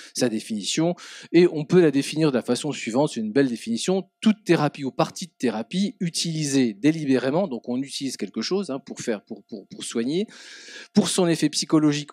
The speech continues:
ou, euh, psychophysiologique non spécifique, c'est-à-dire qu'on utilise quelque chose, mais on sait qu'il y a quelque chose qui est mobilisé, qui n'est pas prévu dans ce, dans le, dans, dans l'objet même de ce qui est mobilisé. C'est-à-dire qu'en fait, ce, l'effet est sans rapport logique avec le problème traité.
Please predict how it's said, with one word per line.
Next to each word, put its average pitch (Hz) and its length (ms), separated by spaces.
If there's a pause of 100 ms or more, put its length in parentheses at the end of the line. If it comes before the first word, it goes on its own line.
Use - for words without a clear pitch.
ou, 160 320
euh, 98 640
psychophysiologique 127 880
non 170 240
spécifique, - 580
c'est-à-dire 143 440
qu'on 123 320
utilise 175 320
quelque 143 260
chose, 220 320
mais 165 140
on 165 100
sait 143 300
qu'il - 140
y - 20
a 123 40
quelque 151 220
chose 170 140
qui - 100
est 135 40
mobilisé, 139 460
qui 151 120
n'est - 20
pas 165 160
prévu 165 400
dans 147 140
ce, - 280
dans 135 140
le, 135 240
dans, 131 140
dans 135 140
l'objet 147 340
même 180 260
de 143 100
ce 135 80
qui - 140
est - 20
mobilisé. 139 520 (800)
C'est-à-dire 143 340
qu'en 123 160
fait, 202 300 (240)
ce, - 200 (220)
l'effet 202 540
est 147 140
sans 208 240
rapport 170 400
logique 156 320
avec 143 200
le 151 80
problème 147 380
traité. - 360